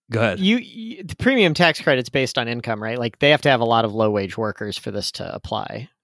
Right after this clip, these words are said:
Speaker 1: That's the misconception. Anyone who makes less, like, a family of four who makes
Speaker 2: Mm-hmm.
Speaker 1: less than a hundred and four thousand dollars is eligible for a subsidy.
Speaker 2: Hmm. Okay.
Speaker 1: Okay.
Speaker 2: Yeah, I didn't know that.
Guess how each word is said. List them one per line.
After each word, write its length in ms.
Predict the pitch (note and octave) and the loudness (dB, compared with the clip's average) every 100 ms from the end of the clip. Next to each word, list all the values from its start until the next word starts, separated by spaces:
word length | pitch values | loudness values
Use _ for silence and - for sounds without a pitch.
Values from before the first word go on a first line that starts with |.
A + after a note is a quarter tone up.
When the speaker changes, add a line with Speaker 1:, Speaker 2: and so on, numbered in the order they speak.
| _ _ _ - | _ _ _ -6
Speaker 1:
That's 240 | A#2 A2 | -2 -2
the 80 | - | 2
misconception. 840 | C#3+ B2+ - C#3 E3+ - - D#2 - | 2 2 0 2 2 0 -4 -8 -6
Anyone 300 | A#2+ C#3+ D#3+ | 2 4 6
who 100 | E3 | 4
makes 280 | C3+ B2+ - | 4 2 0
less, 240 | A2+ G#2+ - | -2 -2 -6
like, 160 | A2+ A2+ | -2 -2
a 60 | A#2 | 0
family 320 | D#3 E3 F#3+ | 2 4 2
of 80 | - | 2
four 480 | A2+ G#2 C3+ E3+ _ _ _ | 2 4 4 2 _ _ _
who 80 | B2+ | 2
makes 200 | C3 B2+ | 2 2
Speaker 2:
Mm-hmm. 80 | A2+ | 0
Speaker 1:
less 200 | A#2+ - | 0 0
than 180 | B2 | -2
a 60 | G#2+ | 0
hundred 240 | B2 C3 | 0 2
and 120 | C#3+ B2+ | 2 2
four 140 | C#3 | 0
thousand 340 | B2+ A#2+ A#2 G2 | 2 2 0 -2
dollars 540 | F2+ A2+ F3 E3+ - _ _ | 0 2 0 -2 -10 _ _
is 120 | - A#2+ | -8 -2
eligible 380 | B2 A#2+ B2 A2+ | 2 4 4 2
for 100 | A2+ | 0
a 40 | |
subsidy. 500 | B2+ A2 - A#1 - _ _ _ _ _ _ | 0 -4 -6 -14 -20 _ _ _ _ _ _
Speaker 2:
Hmm. 180 | D3+ A#2+ F2 _ _ _ _ _ _ _ _ _ _ _ _ _ _ | -12 -12 -14 _ _ _ _ _ _ _ _ _ _ _ _ _ _
Okay. 240 | D3 F3 G3 _ _ _ _ | -12 -12 -12 _ _ _ _
Speaker 1:
Okay. 240 | - D3 G3+ | 0 0 0
Speaker 2:
Yeah, 120 | C#3+ | -4
I 40 | C#3+ | -4
didn't 140 | C#3 | -6
know 100 | C#3+ | -8
that. 220 | B2 - | -8 -10